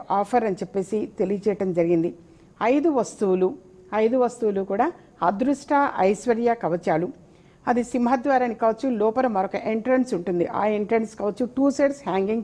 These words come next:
చేయాలి. అలా హ్యాంగింగ్ చేయటం వలన నెగటివ్ అనేది లోపలికి రాదు, పాజిటివ్ ఎనర్జీ మాత్రమే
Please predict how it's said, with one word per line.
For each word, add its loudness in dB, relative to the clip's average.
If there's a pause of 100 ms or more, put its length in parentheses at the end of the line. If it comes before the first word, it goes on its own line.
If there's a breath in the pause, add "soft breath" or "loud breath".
చేయాలి. -2 (1080 soft breath)
అలా 2 (320)
హ్యాంగింగ్ 2
చేయటం 0
వలన 2 (540 loud breath)
నెగటివ్ 2
అనేది 0
లోపలికి 0
రాదు, 2 (320)
పాజిటివ్ 0
ఎనర్జీ 0
మాత్రమే 0